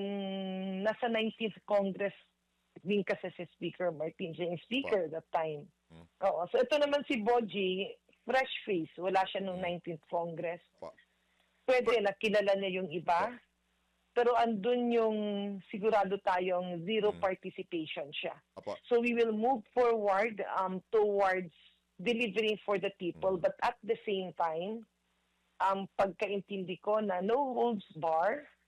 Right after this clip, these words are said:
Speaker 2: Mm.
Speaker 1: kung merong talagang makikita na involvement, eh, magbibigay ng full cooperation
Speaker 2: Apa.
Speaker 1: ang, ah, Kongreso. At kung ano man ang mga kailangan ng I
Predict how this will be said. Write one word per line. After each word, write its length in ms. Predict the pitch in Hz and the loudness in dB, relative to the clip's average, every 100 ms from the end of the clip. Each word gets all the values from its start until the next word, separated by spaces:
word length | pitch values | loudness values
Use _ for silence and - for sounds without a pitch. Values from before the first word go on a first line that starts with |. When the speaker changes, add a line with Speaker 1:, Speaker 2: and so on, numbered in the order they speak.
| _ | _
Speaker 2:
Mm. 240 | 208 208 | -10 -2
Speaker 1:
kung 160 | 240 233 | 2 4
merong 520 | 226 220 208 208 208 - - _ | 4 4 2 0 -2 -10 -20 _
talagang 480 | - 214 220 208 220 | -2 0 2 0 0
makikita 640 | 220 196 208 202 196 202 196 | 0 -2 -4 -4 -2 2 2
na 80 | |
involvement, 880 | 196 196 160 202 220 160 180 165 165 _ _ _ _ _ _ - | 0 -2 -2 0 0 -2 -4 -4 -4 _ _ _ _ _ _ -4
eh, 880 | 196 202 190 185 185 180 175 175 | 0 2 2 2 2 2 2 0
magbibigay 880 | 180 180 190 180 180 220 196 185 202 | -2 -2 -2 -2 -2 -4 -2 0 0
ng 160 | 190 180 165 | 0 -4 -6
full 240 | - 240 226 | -6 -4 -4
cooperation 1040 | - 180 190 190 175 165 - 170 156 156 - | 0 0 0 -2 -2 -2 -4 -2 -4 -8 -16
Speaker 2:
Apa. 280 | - - - _ - | -20 -20 -20 _ -2
Speaker 1:
ang, 240 | 196 185 185 | -2 0 -2
ah, 200 | 175 165 | 0 0
Kongreso. 640 | 165 190 180 170 151 170 127 | 0 -4 -4 -4 -6 -8 -12
At 80 | - | -6
kung 160 | 208 | 0
ano 160 | 233 285 | 0 2
man 160 | 285 | 2
ang 120 | 254 254 | 0 -2
mga 200 | 240 233 | -2 -2
kailangan 560 | 208 196 190 185 180 | -2 2 0 0 -6
ng 120 | 175 | -6
I 160 | 113 165 | -6 -8